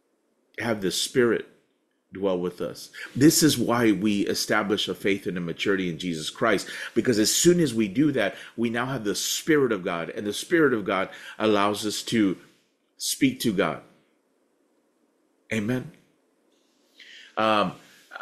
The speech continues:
I, I want us to understand that we, we, we have not experienced tr-, true darkness, right?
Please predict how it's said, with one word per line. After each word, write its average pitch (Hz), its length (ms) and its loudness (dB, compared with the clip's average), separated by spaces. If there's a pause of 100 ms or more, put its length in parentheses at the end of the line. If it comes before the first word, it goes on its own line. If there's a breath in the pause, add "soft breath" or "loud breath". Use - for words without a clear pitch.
(600)
I, 123 140 2
I 135 80 4
want 151 180 4
us 170 100 2
to 165 100 0
understand 120 460 0
that 110 80 0
we, 104 220 -2
we, 117 200 0
we 123 220 -2
have 135 220 -2
not 117 240 -2
experienced 104 800 -6 (180)
tr-, - 260 -14
true - 260 0
darkness, 98 560 2 (580)
right? 92 200 2